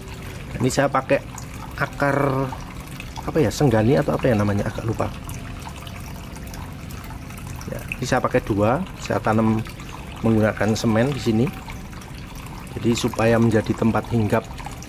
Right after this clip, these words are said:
burung-burung juga. Kemudian di sini, wah, banyak sekali kotoran burungnya.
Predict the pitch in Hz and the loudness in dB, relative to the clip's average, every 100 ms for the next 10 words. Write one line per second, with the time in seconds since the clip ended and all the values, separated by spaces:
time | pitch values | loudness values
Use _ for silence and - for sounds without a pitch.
0 | - - - - - - - - - 113 | -14 -12 -12 -12 -12 -12 -12 -10 -2 2
1 | 104 104 104 107 101 - 123 180 - - | 4 4 4 2 2 2 2 2 -2 -14
2 | - - - - - - - - - - | -14 -12 -12 -12 -12 -12 -12 -10 -10 -10
3 | - - - 151 156 180 165 - 165 180 | -10 -10 0 6 8 6 4 2 8 8
4 | 170 - - - - - 123 127 - - | 8 4 -2 -4 -4 2 4 4 0 2
5 | 139 131 131 123 - - - - - - | 4 6 4 0 -10 -14 -14 -14 -12 -12
6 | - - - - - - - 156 151 - | -12 -12 -12 -12 -12 -10 2 4 4 4
7 | 170 165 147 160 151 143 143 147 151 143 | 2 4 2 2 4 6 8 8 8 6
8 | 117 104 | 4 0